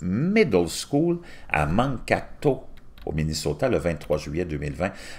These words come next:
La demande dans les banques alimentaires du Minnesota est en hausse de soixante-cinq pour cent cette année et des groupes comme Second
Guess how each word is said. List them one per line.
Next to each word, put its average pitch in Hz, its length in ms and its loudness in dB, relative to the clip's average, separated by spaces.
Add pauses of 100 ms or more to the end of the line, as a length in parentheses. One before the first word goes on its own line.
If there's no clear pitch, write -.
La 80 100 12
demande 113 420 12
dans 90 140 12
les 90 160 10
banques 117 220 8
alimentaires 90 460 8
du 87 120 -2
Minnesota 87 460 4
est 110 120 4
en 90 160 8
hausse 107 200 4
de 85 80 -2
soixante-cinq 117 1080 0 (320)
pour - 160 4
cent 143 280 4 (240)
cette - 260 10
année 123 320 12
et 135 80 6
des 95 180 8
groupes 98 260 6
comme 82 160 8
Second 120 480 6